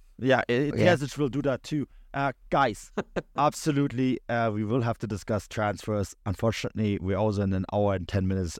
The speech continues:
Speaker 1: uh, of recording, which I think is probably the longest podcast I've done on this in a long time. Uh, in other words, transfers for the transfer show. We're gonna have to wrap this up. Matt, Stefan, um, I know <laughs> this is, we had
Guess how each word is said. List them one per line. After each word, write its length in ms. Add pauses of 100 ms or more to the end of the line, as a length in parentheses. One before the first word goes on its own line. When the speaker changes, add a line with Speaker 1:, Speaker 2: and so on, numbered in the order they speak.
Speaker 1:
uh, 160
of 220
recording, 540
which 180
I 100 (260)
think 240
is 120
probably 320
the 180
longest 400
podcast 500
I've 140
done 180
on 140
this 320
in 80
a 80
long 220
time. 340 (500)
Uh, 200 (100)
in 180
other 220
words, 640 (560)
transfers 560
for 120
the 60
transfer 400
show. 440 (160)
We're 140
gonna 200
have 160
to 100
wrap 200
this 120
up. 160 (320)
Matt, 360 (100)
Stefan, 480 (380)
um, 500 (300)
I 100
know 360 (180)
<laughs> 180
this 160
is, 160
we 80
had 160